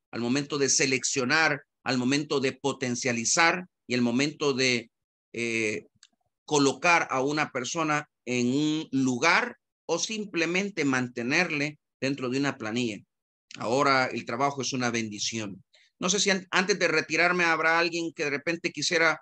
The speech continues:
ah, o tiene alguna duda, ¿verdad? Y si no, pues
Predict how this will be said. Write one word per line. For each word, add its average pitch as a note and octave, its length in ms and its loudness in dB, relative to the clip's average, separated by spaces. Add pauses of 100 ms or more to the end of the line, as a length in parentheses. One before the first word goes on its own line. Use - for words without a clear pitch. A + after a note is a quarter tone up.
(420)
ah, C#3+ 160 4
o C#3+ 100 4
tiene E3 180 -2
alguna E3+ 320 0
duda, G3+ 400 0 (200)
¿verdad? E3 340 -4 (480)
Y C3+ 140 -4
si C3 160 -2
no, F3+ 260 4
pues - 480 -2